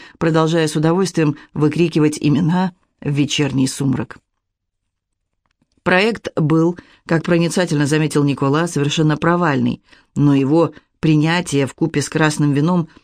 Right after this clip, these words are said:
вызвало у нас подъем, который только усиливал свежий ночной ветерок. Мне подумалось, что такой подъем, наверное, испытывают люди,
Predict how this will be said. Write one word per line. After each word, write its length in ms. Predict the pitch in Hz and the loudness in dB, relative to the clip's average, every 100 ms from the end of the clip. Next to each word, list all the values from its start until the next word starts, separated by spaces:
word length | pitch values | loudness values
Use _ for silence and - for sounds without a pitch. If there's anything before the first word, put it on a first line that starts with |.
| _ - | _ -6
вызвало 420 | 240 226 190 185 | -2 0 0 2
у 80 | 185 | 2
нас 220 | 190 175 | 0 -2
подъем, 440 | - 170 175 196 | -2 0 0 0
который 360 | 151 147 151 151 | 0 0 0 0
только 240 | 156 151 | 0 0
усиливал 580 | 151 151 196 190 165 151 - - - | 0 0 0 0 2 0 -4 -18 -10
свежий 560 | - 175 202 180 175 | -2 0 0 2 0
ночной 500 | - 170 160 - 165 | 0 -2 0 0 0
ветерок. 540 | 160 160 190 202 165 - _ _ _ | 0 0 0 0 -2 -6 _ _ _
Мне 240 | - 147 139 | 0 2 4
подумалось, 580 | 143 139 180 143 139 - - - | 2 0 2 0 -2 -8 -20 -16
что 180 | - 175 | -4 -2
такой 320 | 175 175 196 | 0 0 0
подъем, 600 | 170 147 135 165 202 185 - _ _ _ _ _ _ _ _ _ _ | 0 0 0 0 0 -2 -6 _ _ _ _ _ _ _ _ _ _
наверное, 500 | 180 190 220 220 208 | 0 2 2 2 0
испытывают 640 | - - 196 185 175 170 | -2 -4 -4 0 0 0
люди, 420 | 170 202 175 180 | 0 0 0 -2